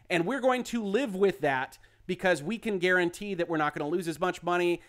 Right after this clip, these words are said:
as we did in games like Avengers." More on that game in just a second. But it's worth noting that Outriders,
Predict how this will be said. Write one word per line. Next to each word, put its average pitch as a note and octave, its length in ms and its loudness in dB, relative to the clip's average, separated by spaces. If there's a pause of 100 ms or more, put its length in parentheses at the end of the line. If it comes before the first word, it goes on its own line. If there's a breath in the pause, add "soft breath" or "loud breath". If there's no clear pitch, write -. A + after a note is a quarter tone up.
(100)
as B3 260 6
we C#4 100 -4
did B3 500 -2 (340 soft breath)
in A#3+ 240 0
games G3+ 480 2
like F#3 240 2
Avengers." C3+ 800 -2
More G3+ 260 -2
on G#3+ 220 0
that D3+ 260 -2
game B2 340 -6 (300)
in D#3+ 160 0
just C#3 240 -6
a C3 40 -8
second. A#2+ 420 -6
But G#3+ 160 4
it's C4 160 -4
worth C#4 280 -2
noting F#3+ 380 2
that - 240 -14
Outriders, E3 640 8